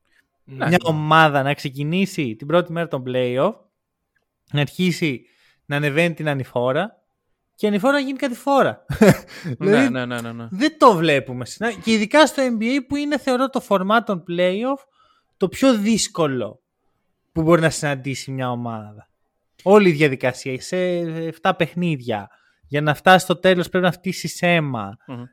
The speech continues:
Speaker 2: Ε, όσο πάει έχει αυξανόμενη δυσκολία θεωρητικά πάντα, γιατί εντάξει, πάντα
Speaker 3: Ναι.
Speaker 2: υπάρχουν.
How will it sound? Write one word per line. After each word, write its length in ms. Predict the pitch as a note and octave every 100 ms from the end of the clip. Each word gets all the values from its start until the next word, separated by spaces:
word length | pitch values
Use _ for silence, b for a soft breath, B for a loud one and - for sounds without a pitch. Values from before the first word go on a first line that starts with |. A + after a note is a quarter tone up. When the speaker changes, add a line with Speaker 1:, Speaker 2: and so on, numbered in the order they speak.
| -
Speaker 2:
Ε, 480 | D3 D3+ D3+ D3+ D3+ D#3+ -
όσο 340 | E3 - E3+
πάει 260 | F3+ F#3+ F#3
έχει 180 | F#3
αυξανόμενη 680 | F#3 - F3+ F3 F#3 F3+ F3+
δυσκολία 640 | D#3+ D#3+ - D#3+ D#3+ E3+ - -
θεωρητικά 880 | - D3+ C#3 C3+ B2+ - - C3 A#2+
πάντα, 260 | - G#3+ A#3
γιατί 160 | G#3 F3
εντάξει, 280 | D3+ C3
πάντα 160 | B2+ D3
Speaker 3:
Ναι. 60 | C3+
Speaker 2:
υπάρχουν. 320 | D3+ C#3+